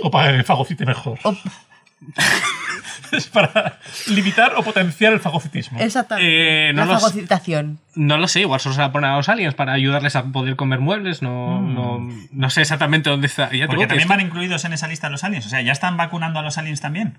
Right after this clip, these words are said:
Speaker 3: Hombre, supongo que sí, a
Speaker 1: Hombre,
Speaker 3: que
Speaker 1: sería, sería la forma de que no, de que no contagien.
Speaker 2: Igual por eso explotan ya no, ya van a dejar de explotar.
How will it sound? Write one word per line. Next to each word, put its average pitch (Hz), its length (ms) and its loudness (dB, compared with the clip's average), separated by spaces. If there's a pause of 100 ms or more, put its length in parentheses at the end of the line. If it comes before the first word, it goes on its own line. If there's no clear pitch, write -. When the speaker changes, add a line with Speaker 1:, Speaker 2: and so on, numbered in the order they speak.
(140)
Speaker 3:
Hombre, 151 220 4
supongo 120 320 0
que 127 100 -6
sí, 156 140 2
a - 20 4
Speaker 1:
Hombre, 127 300 2 (120)
Speaker 3:
que - 80 -14
Speaker 1:
sería, 127 280 -4
sería 120 180 -4
la 117 80 -2
forma 120 260 -4
de 120 80 -2
que 117 80 -6
no, 120 220 -6
de 127 80 -6
que 117 80 -6
no 117 80 -4
contagien. 113 380 -8
Speaker 2:
Igual 175 260 0
por 311 160 -6
eso 311 220 -4
explotan 269 500 -4
ya 247 140 -2
no, 226 120 0
ya 208 140 -4
van 196 160 -2
a 180 60 0
dejar 170 240 -10
de 156 80 -8
explotar. 143 540 -4